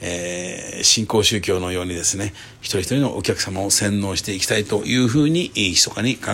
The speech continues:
えているところでございます。えー、そんなわけで、えー、これから、えー、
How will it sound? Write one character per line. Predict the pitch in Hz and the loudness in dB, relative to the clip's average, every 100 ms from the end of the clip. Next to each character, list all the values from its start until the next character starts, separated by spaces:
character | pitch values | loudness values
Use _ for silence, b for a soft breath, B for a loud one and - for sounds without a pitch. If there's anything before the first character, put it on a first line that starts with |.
| 101 | 4
え | 95 90 | 4 2
て | 101 98 | 0 -2
い | 101 | -4
る | 92 | -8
と | - | -6
こ | |
ろ | 90 | -4
で | |
ご | 85 | -4
ざ | 85 | -4
い | 82 | -6
ま | 80 | -8
す。 | - - B B B B | -12 -16 B B B B
え | 101 95 82 80 | -4 -4 -4 -10
ー、 | - - - - - | -20 -20 -20 -16 -4
そ | - | 2
ん | 156 | 6
な | 151 | 8
わ | 143 | 8
け | 117 | 6
で、 | 95 87 - | 4 0 0
え | 90 87 | -2 -2
ー、 | |
こ | 85 | -2
れ | 98 | -2
か | 92 | 0
ら、 | 92 90 - | 0 -2 -4
え | 85 82 82 - - - - - - - | -8 -6 -8 -10 -12 -14 -16 -20 -20 -12
ー、 | - - - | -6 -6 -6